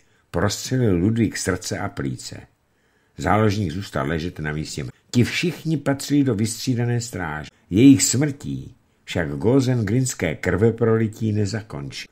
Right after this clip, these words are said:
K velitelství roce, roty se vracela hlídka četaře Františka Broženské. Skrytý střelec je uvítal několika ranami. Broženského zranil a četaři Karešovi, přidělenému první rotě od kulometky, prostřelil prsa.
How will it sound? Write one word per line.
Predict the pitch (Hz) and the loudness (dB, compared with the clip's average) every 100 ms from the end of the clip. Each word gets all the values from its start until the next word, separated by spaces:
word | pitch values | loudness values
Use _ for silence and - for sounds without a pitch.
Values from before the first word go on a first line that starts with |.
| _ - | _ 0
K | |
velitelství | 92 131 165 165 - | 4 4 2 0 2
roce, | 107 117 135 139 135 | 2 2 0 -2 -2
roty | 87 104 139 | 0 0 0
se | 135 98 | -2 0
vracela | 95 107 139 127 | 0 0 0 0
hlídka | 101 117 131 | 0 -2 -4
četaře | 123 120 123 120 | -4 -4 -2 -4
Františka | 113 104 101 113 - 113 | -2 -2 -2 -4 -4 -2
Broženské. | 107 92 101 - - 65 64 - | 0 -2 -4 -8 -10 -10 -12 -16
Skrytý | - - 104 123 151 | -12 0 2 4 2
střelec | 135 - 104 139 139 | 2 0 0 0 0
je | 123 | -2
uvítal | 98 120 120 120 | 0 0 2 0
několika | 113 113 113 107 110 | 0 0 0 0 -2
ranami. | 98 82 69 65 67 _ _ _ _ _ _ _ | -2 -4 -8 -10 -14 _ _ _ _ _ _ _
Broženského | 80 98 101 123 - 139 123 | 4 6 6 2 2 2 2
zranil | 78 76 78 76 73 73 104 123 - _ _ - | 0 -2 -2 -2 -2 -2 -4 -6 -12 _ _ -12
a | 78 | -8
četaři | - 120 147 135 - | 0 0 2 0 -2
Karešovi, | 82 82 87 - 82 73 92 | -2 -2 -2 -2 -4 -2 -6
přidělenému | 104 107 98 107 110 113 110 | -4 -2 0 0 0 0 -2
první | 104 104 110 110 | 0 0 2 2
rotě | 98 98 107 | 0 -2 -6
od | 87 - | -8 -4
kulometky, | 90 85 87 - 104 | -4 -2 -4 -4 -6
prostřelil | 98 - 95 - 104 104 | -4 -2 -2 -4 -4 -2
prsa. | 104 80 - - | -4 -8 -10 -12